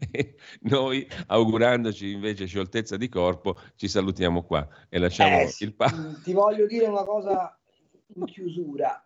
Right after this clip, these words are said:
Speaker 2: Sono felicissimo che tu sia tornato. Spero che Antonino Danna stia bene,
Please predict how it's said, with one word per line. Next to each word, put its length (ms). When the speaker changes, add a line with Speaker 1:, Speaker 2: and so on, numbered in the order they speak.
Speaker 2:
Sono 400
felicissimo 920
che 100
tu 100
sia 220
tornato. 880
Spero 560
che 80
Antonino 480
Danna 480
stia 360
bene, 680